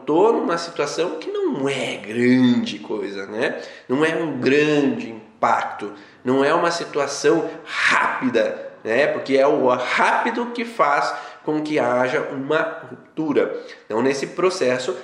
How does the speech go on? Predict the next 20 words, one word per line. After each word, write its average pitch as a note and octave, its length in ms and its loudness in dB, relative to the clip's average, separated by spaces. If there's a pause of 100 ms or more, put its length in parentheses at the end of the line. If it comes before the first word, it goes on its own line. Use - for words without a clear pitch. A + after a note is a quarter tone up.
(140)
é C#3+ 100 0
como C3+ 300 0
se C3+ 120 -2
aquele A#2 220 -6
disco A2 380 -10
já A2 160 0
estava C#3 800 0
alterado C3+ 680 2
e C#3+ 140 -2
o B2 40 0
disco A2+ 540 -4
ele A2 260 -2
entra B2 240 -2
na G#2+ 140 -6
degeneração A#2 1200 0 (260)
em F3 180 -2
fase B2 440 -2
ativa G#2 340 -6
de A#2 80 -8
estresse - 640 0